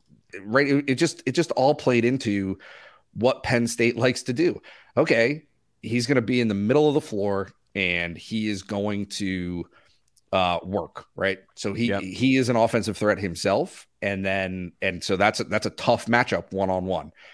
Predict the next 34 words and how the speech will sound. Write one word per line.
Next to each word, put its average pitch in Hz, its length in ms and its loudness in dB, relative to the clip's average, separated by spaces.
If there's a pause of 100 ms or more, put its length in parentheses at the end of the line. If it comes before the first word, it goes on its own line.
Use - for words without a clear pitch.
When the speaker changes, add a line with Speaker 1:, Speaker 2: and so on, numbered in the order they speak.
(300)
Speaker 1:
You're 113 160 -2
gonna 113 140 2
bring 107 240 0
help. 123 340 2 (440)
Okay, 147 420 2
he's 110 260 -6
surrounded 113 360 2
by 110 120 4
four 120 280 -2
shooters 120 640 -4
that 104 320 0
can 107 160 -2
all 101 480 0
make 95 240 -4
shots. - 760 -2
And 92 200 -8
so, 98 560 -2 (680)
I, 85 120 -10 (240)
I 107 60 -2
mean, 101 220 0
Buzz 120 220 2
Williams 107 600 0
is 92 180 -6
the 95 80 -6
guy, 98 480 4 (240)
more 113 400 2
than 123 160 2
anybody 147 460 2
else 135 240 2
in 131 60 0
the 113 60 -4
<laughs> - 140 -10
post 196 240 0
game. 107 380 -2